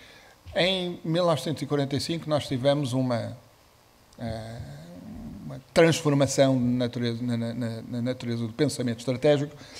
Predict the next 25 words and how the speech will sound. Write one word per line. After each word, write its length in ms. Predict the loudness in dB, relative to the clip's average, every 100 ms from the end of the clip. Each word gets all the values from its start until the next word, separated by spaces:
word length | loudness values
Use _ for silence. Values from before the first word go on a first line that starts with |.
| -4
em 140 | 0 2
função 580 | 4 4 6 8 8 4 -4 -16 -18 -20 -20 -8
de, 560 | -2 4 8 8 6 4
eh, 400 | 6 6 6 2
do 140 | 2
desenvolvimento 560 | 2 4 4 4 0 2
de 80 | 0
armas 260 | 0 -2
nucleares. 560 | -4 -4 -8 -8 -10 -14 -18 -20 -20 -20 -20 -20 -18 -16 -16 -18 -2
E 460 | 6 10 12 10 10
a 40 |
história 320 | 8 10 10
das 100 | 8
primeiras 400 | 4 6 8 6
décadas 480 | 6 4 4 -2 4
da 80 | 6
nato 320 | 10 8 6 0 8
<coughs> 200 | 10 10
tem 100 | 10
muito 240 | 10 10 8
a 40 |
ver 240 | 8 8
com 200 | 8 8
a 60 | 8
questão, 420 | 6 8 8 8